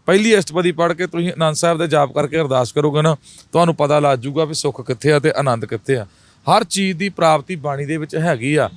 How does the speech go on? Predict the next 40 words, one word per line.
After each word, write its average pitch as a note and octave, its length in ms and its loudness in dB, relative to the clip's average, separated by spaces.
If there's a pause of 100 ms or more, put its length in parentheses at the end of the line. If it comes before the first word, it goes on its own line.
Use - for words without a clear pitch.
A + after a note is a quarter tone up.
(300)
ਲੇਕਿਨ G3+ 360 2
ਜੇ G#3+ 160 -2
ਹੁਣ A3+ 180 2
ਆਪਾਂ G#3 280 2
ਕਵਾਂਗੇ G#3+ 380 0
ਵੀ A3 200 -2
ਆਪਾਂ G3+ 400 2 (320)
ਇਹੋ G#3 160 4
ਜਿਹੇ G#3+ 100 0
ਪਖੰਡੀਆਂ F#3 440 -2
ਦੇ G3 60 0
ਮਗਰ F#3 220 0
ਲੱਗ F3+ 200 0
ਕੇ F3+ 140 -2
ਆਪਾਂ E3+ 340 -2
ਉਹ E3 180 -6
ਤਾਕਤਾਂ D3+ 360 -4
ਪਾ C#3 140 -8
ਲਾਂਗੇ, D#3 200 -8
ਉਹ E3 80 -8
ਨਹੀਂ E3+ 100 -8
ਮਿਲਣੀਆਂ। D#3 360 -6
ਉਹ F#3 180 -6
ਗੁਰੂ D3 220 -12
ਕੇ D#3 120 -8
ਦਰਬਾਰ C3 360 -6
ਦੀ A#2+ 100 -16
ਸੇਵਾ B2 320 -6
ਕਰਕੇ, C#3 420 -4 (440)
ਸ਼ਹੀਦਾਂ D#3 320 0
ਸਿੰਘਾਂ D#3 300 -2
ਦੇ E3 80 0
ਚਰਨਾਂ C#3 340 0
'ਚ - 80 -6
ਸੀਸ C3+ 280 -4
ਨਵਾ A#2 240 -2
ਕੇ C#3 100 -8
ਪ੍ਰਾਪਤ D3+ 320 -6
ਹੋਣੀ G#2 220 -10
ਆ। F2+ 80 -12